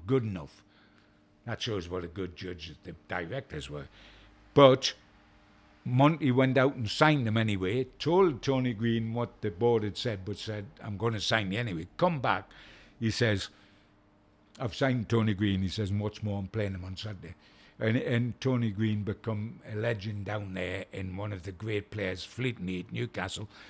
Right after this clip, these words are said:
He also managed Alan Suddick, the old Newcastle player, uh, while he was at, uh,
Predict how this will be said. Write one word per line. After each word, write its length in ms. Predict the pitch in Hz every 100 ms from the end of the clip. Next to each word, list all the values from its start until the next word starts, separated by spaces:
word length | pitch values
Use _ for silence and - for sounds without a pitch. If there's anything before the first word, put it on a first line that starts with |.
| - 110
He 100 | 123
also 400 | 127 120 131 120
managed 640 | 120 120 120 104 - -
Alan 280 | 117 113 104
Suddick, 480 | - 151 135 135 113
the 120 | 113
old 240 | 110 110
Newcastle 500 | 104 107 120 110 95
player, 360 | 90 104 104 104 - - - -
uh, 680 | 104 104 104 104 104 104 104 - - -
while 260 | 113 110 101
he 80 |
was 260 | 101 101 98
at, 320 | 101 98 -
uh, 260 | 101 98